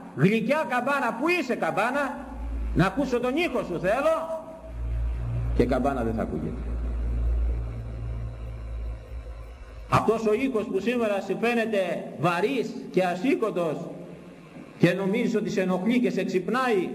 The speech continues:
από το βαθύ και ήσυχο ύπνο σου, θα έρθει η στιγμή και θα παρακαλάς και θα λες, «Πού είναι αυτή η καμπάνα;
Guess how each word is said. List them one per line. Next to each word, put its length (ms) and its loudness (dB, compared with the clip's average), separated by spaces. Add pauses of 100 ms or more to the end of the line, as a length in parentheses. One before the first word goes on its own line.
(560)
από 260 0
το 100 0
βαθύ 340 2
και 120 6
ήσυχο 440 2
ύπνο 320 2
σου, 360 -2 (1000)
θα 200 4
έρθει 200 2
η 40 2
στιγμή 320 0
και 100 2
θα 100 2
παρακαλάς 600 0 (880)
και 100 4
θα 140 2
λες, 300 0
«Πού 100 6
είναι 240 4
αυτή 200 0
η 40 6
καμπάνα; 580 -2